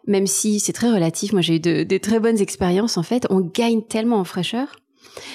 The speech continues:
et on regagne surtout dans la, dans l'envie profonde. C'est là pour le, encore les sportifs qui, qui ont faim de gagner.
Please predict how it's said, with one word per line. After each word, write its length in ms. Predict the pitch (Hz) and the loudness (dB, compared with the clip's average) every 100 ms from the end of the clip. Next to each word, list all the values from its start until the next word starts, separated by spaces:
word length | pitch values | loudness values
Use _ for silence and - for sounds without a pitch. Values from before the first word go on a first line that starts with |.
| - 214 | -4 2
et 100 | 202 | 4
on 60 | |
regagne 340 | 190 208 240 254 | 4 2 2 2
surtout 360 | - 196 254 | -2 -4 -2
dans 180 | 220 175 | 2 4
la, 400 | 170 165 160 160 | 4 2 2 0
dans 160 | 156 170 | 2 2
l'envie 420 | 170 170 240 254 | 4 2 0 -2
profonde. 640 | - - 175 262 247 180 | -4 -4 -2 2 2 0
C'est 400 | - 175 165 170 | 0 0 0 0
là 160 | 170 175 | 0 -2
pour 160 | - | -2
le, 140 | 175 165 | -2 0
encore 320 | 180 220 226 | 0 0 0
les 80 | 180 | 0
sportifs 480 | - 180 - 240 - | -2 -6 -4 -4 -4
qui, 200 | 165 156 | -6 -4
qui 140 | - | -2
ont 80 | 160 | -2
faim 400 | - - 247 233 | -2 -4 0 2
de 100 | 196 | 2
gagner. 360 | 170 165 226 | 2 2 2